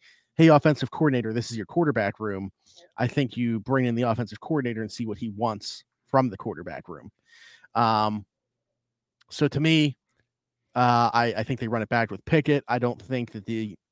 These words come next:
the two options that you threw out, specifically Fields or Cousins, are gonna be super in play and et cetera.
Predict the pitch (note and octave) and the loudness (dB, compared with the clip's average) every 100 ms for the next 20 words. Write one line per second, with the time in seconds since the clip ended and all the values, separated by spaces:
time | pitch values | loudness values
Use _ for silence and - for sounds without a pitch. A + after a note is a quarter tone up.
0 | B2+ A#2+ - C#3+ B2+ B2 A#2+ - A#2+ A2 | -12 -12 -6 -2 0 2 0 -2 -4 -4
1 | G#2 - G#2+ A2+ A2+ A2+ A#2 A#2 - A#2 | -8 -12 -10 -10 -12 -4 0 0 0 -8
2 | A2+ A#2+ A#2 A2+ - B2+ G#2 G2+ D3 C#3 | -4 -6 -6 -10 -4 -4 -4 -2 2 2
3 | C3+ B2+ B2 - _ - - - A#2+ C3 | 2 0 -2 -8 _ -20 -20 -2 2 4
4 | B2 A#2+ A#2 C3+ B2+ A#2+ A2+ - A#2+ A#2 | 4 2 2 0 2 0 0 2 2 4
5 | A2+ A2 G#2+ G#2 A2 C#3+ C3 - B2 | 2 0 -2 -2 -2 0 0 0 0